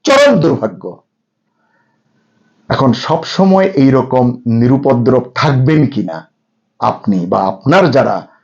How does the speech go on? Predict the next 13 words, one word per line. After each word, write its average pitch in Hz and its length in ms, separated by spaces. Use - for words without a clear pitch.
সঙ্গী 190 380
সাথী, - 460
এটি 180 220
কিন্তু 196 280
ভাবা 117 320
দরকার। 92 380
সময় 180 420
থাকতে 165 580
এগুলো 98 320
না 98 220
ভাবলে 123 440
সমস্যা। - 560
আসলে 147 280